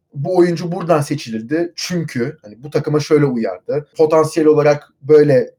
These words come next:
ş-, e, üstün, diğer oyuncuya göre şöyle avantajları var şeklinde değerlendirip kendimiz,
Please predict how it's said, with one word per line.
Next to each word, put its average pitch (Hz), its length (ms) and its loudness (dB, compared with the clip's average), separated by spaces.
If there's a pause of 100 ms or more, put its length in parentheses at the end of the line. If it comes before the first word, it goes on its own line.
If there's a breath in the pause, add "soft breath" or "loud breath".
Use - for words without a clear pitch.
(160)
ş-, - 220 -18 (140)
e, 120 120 -6 (140)
üstün, 139 540 -10 (220)
diğer 151 160 6
oyuncuya 147 380 0
göre 147 180 0
şöyle 151 220 2
avantajları 127 580 0
var 143 120 2
şeklinde 135 460 -8
değerlendirip 165 560 2 (260 soft breath)
kendimiz, 190 600 -4